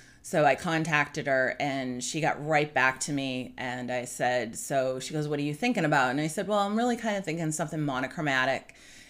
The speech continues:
And at the same time, at night, I've been sitting on my couch hand sewing these headpieces, and I sent a picture of her after I finished it.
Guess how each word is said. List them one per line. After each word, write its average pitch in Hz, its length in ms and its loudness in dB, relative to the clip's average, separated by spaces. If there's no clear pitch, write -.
And 151 480 4
at 165 200 2
the 151 80 -4
same 156 300 -2
time, 180 680 2
at 156 220 -2
night, 165 420 4
I've 165 140 2
been 160 140 0
sitting 165 340 -4
on 156 140 0
my 143 100 2
couch 160 600 4
hand 165 680 -2
sewing 156 540 0
these 139 280 -4
headpieces, 139 1000 -2
and 139 240 -2
I 135 120 2
sent 151 320 -2
a - 20 -6
picture 180 400 0
of 135 140 4
her 120 200 2
after 135 280 0
I 127 100 0
finished 160 480 -4
it. 101 180 -4